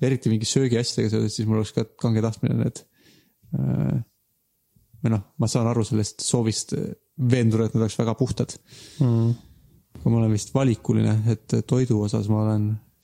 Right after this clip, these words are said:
Speaker 1: äh, ma ei tea, kuidas sul puhtusega on, kas sa pead ole-, kas sa oled puhtuse fänn?
Speaker 2: Ma olen puhtuse fänn, aga ma ei ole suur nagu autor või kuidas öelda, äh, aktivist.
Speaker 1: Mm.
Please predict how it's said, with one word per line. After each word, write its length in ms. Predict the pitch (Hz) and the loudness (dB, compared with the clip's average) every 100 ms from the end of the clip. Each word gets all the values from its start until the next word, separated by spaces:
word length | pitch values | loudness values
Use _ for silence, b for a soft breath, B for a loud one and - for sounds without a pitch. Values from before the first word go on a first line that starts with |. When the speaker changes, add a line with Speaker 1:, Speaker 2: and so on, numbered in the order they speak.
| _ _ - | _ _ -14
Speaker 1:
äh, 440 | 214 156 131 147 - _ _ b b b b b b - | -6 -4 -4 -6 -10 _ _ b b b b b b -2
ma 60 | |
ei 60 | 123 | 0
tea, 80 | 120 | 2
kuidas 180 | 127 - | 2 2
sul 140 | 127 | 0
puhtusega 540 | 113 120 - 110 110 110 | 0 -2 0 0 2 2
on, 100 | 107 | 0
kas 140 | 110 | 0
sa 80 | 113 | 0
pead 180 | 113 110 | 0 0
ole-, 360 | 113 127 123 127 | 0 0 -2 -2
kas 140 | 117 | -2
sa 80 | 123 | -2
oled 100 | 110 | 0
puhtuse 380 | 127 - - 117 | -2 -2 -4 -2
fänn? 300 | 120 113 104 101 B B B B B B B B B - | 0 0 -2 -6 B B B B B B B B B -2
Speaker 2:
Ma 100 | 139 | 0
olen 100 | 131 | 2
puhtuse 400 | 151 - 135 - | 0 0 0 0
fänn, 280 | - 156 127 113 | 2 2 2 2
aga 160 | 107 | 2
ma 160 | 110 110 | 2 2
ei 80 | 113 | 2
ole 160 | 107 | 0
suur 340 | 117 120 107 107 | 2 2 4 2
nagu 380 | 107 104 113 110 | 0 0 0 2
autor 480 | 123 131 - 110 107 - | 2 0 0 -4 -4 -2
või 180 | 117 | 0
kuidas 240 | 107 107 113 | 2 2 0
öelda, 240 | 110 113 - - | 0 -2 -4 -6
äh, 320 | 135 123 123 123 - _ | -2 0 0 -2 -6 _
aktivist. 580 | 254 139 127 113 110 113 | -2 2 4 4 2 -2
Speaker 1:
Mm. 300 | - - - | -6 -6 -10